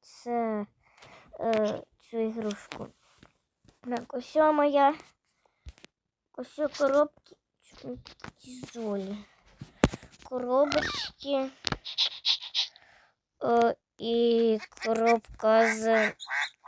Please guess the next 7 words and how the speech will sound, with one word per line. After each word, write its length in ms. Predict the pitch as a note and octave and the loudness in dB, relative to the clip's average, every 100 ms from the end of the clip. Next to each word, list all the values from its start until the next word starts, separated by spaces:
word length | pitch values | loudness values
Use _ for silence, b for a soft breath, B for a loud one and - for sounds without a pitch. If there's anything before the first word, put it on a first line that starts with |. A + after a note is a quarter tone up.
| - - - - - - - B B B B - | -6 -6 -6 -4 -4 -4 -10 B B B B -2
коробка 500 | C4 C4 C4+ - C4 | 4 6 6 2 -4
з 60 | B3+ | -4
утятами, 540 | A#3+ C#4+ C#4+ - C4 | 0 4 4 2 0
я 180 | B3+ B3 | 2 4
її 180 | B3 B3+ | 2 0
сама 420 | - C4 C#4+ G#4 | 0 2 4 4
заберу. 520 | G#4+ F#4 F#4 F4+ F#4 | 4 2 2 2 2